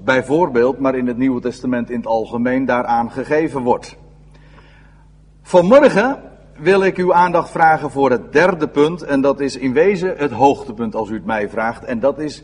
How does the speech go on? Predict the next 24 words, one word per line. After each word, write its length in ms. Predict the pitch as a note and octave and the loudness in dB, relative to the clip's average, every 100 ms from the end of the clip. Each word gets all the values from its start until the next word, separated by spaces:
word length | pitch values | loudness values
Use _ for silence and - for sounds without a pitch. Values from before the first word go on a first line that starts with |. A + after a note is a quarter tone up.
| - | -16
de 180 | - A#2 | -12 -4
dag 420 | E3 F#3 G3+ E2 - - | 0 0 -2 -12 -18 -20
van 440 | - D#3 D3+ D3+ B2+ | -6 2 2 2 -4
de 120 | C#3+ | -4
eerstelingsscharven. 1120 | E3 E3+ - C#3+ C3+ A#2+ - C3 A2 - - - - - - | -2 -2 -4 -4 -4 -4 0 0 0 -6 -18 -20 -20 -20 -12
Want 140 | - B2+ | -6 -2
hoe 160 | E3+ | -2
geweldig 420 | E3+ D#3+ F#3+ F3+ D#3 | -2 2 2 2 0
het 120 | D3+ | 2
ook 160 | D#3 | 0
allemaal 600 | B2 D#3 C#3+ C3 B2 G#2+ - - - | 2 0 2 2 2 -2 -10 -18 -2
is 380 | G3 - - - - | 0 0 -6 -16 -16
om 200 | - D#3 | -4 0
dat 200 | C#3+ C3 | 2 0
te 140 | - A#2 | 0 2
lezen 520 | D3+ F#3 D#3+ D#3+ D#3 | 4 4 4 0 2
over 420 | C#3+ C3 A2 A#2 | 2 0 -2 -4
de, 240 | G#2 G2+ G2+ | -2 -2 0
over 260 | A#2 G#2 | -2 -2
dat 180 | G2+ F#2+ | -4 -2
lam 240 | B2+ F3 | 2 2
dat 200 | E3 C3+ | 0 -2
geslacht 520 | - C#3 - E3 - - | -4 -12 -4 -4 -4 -8
is, 280 | D#3 D3+ | -12 -12